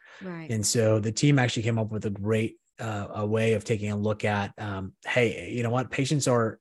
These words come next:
Speaker 2: uh, it seemed like th-, they're not feeling the love from us as much.
Speaker 1: Right.
Speaker 2: So, uh, we decided, okay, you know what? Why don't we change some of the verbiage we're using and the way we're talking to them, uh,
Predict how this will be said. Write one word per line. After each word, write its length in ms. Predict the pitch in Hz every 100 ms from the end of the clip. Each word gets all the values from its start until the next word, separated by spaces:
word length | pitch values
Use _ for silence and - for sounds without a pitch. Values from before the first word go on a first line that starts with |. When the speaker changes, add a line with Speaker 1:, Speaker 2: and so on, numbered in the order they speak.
| -
Speaker 2:
uh, 240 | - - -
it 120 | -
seemed 260 | - 160 151
like 240 | 135 117
th-, 120 | 113 -
they're 200 | 117 117
not 280 | 120 117 - -
feeling 380 | 151 123 120
the 80 | 107
love 240 | 101 113 110
from 180 | 98
us 160 | 95 -
as 80 | 101
much. 300 | 95 - - - - -
Speaker 1:
Right. 100 | 190
Speaker 2:
So, 340 | 175 117 104 - _
uh, 240 | - 127 131
we 140 | 123
decided, 380 | 120 120 135 123
okay, 160 | 147 127
you 80 | 127
know 80 | 175
what? 160 | -
Why 100 | 123
don't 100 | 151
we 220 | 165 156
change 380 | 135 135 135 135
some 140 | - 120
of 40 |
the 80 | 104
verbiage 380 | 95 107 139 113
we're 60 |
using 560 | 95 98 95 95 95 95
and 280 | 98 98 98
the 60 |
way 200 | 101 110 104
we're 240 | 107 104
talking 540 | - 113 107 110 98 95
to 120 | 113
them, 360 | 95 95 92 -
uh, 240 | 95 92